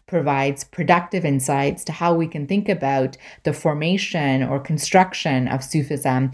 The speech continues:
as a devotional regime of knowledge, and how notions of Sufism were informed not only by mystical philosophies and religious practices, but by Sufis themselves, and also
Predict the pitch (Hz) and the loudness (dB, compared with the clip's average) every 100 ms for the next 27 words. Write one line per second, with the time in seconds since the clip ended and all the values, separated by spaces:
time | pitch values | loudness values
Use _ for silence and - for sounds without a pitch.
0 | - - 147 139 135 139 170 175 190 170 | -6 -2 0 2 0 2 2 2 0 -2
1 | 143 135 135 139 135 131 135 131 131 131 | 0 0 0 0 0 -2 0 0 0 0
2 | 131 143 147 151 165 180 - 180 175 - | -2 -2 -2 0 0 0 0 -2 -2 -4
3 | - 143 151 143 135 131 - - - 151 | -2 -2 -2 0 2 0 -4 -20 -20 -4
4 | 170 165 156 135 165 151 151 160 147 156 | 0 0 -2 -2 -2 -2 0 0 0 -2
5 | 190 214 226 175 143 143 - 143 135 131 | -2 2 0 0 0 -2 -2 0 0 0
6 | 135 127 131 151 139 139 131 131 131 123 | 2 2 2 -4 -2 -2 0 0 -2 -2
7 | 135 131 127 139 - 214 214 214 180 170 | 0 0 -2 -6 -2 2 2 0 -4 -2
8 | 156 156 156 - - - _ 185 175 156 | 0 0 -2 -10 -10 -12 _ 0 2 0
9 | - 151 143 139 143 143 156 135 147 139 | -4 0 2 2 0 0 0 0 -2 0
10 | 135 131 147 135 131 139 - - - - | 0 0 0 2 0 -2 -8 -16 -20 -18
11 | - 220 233 220 151 147 143 160 131 131 | -6 0 0 0 -2 -2 -4 -2 0 2
12 | 131 | 0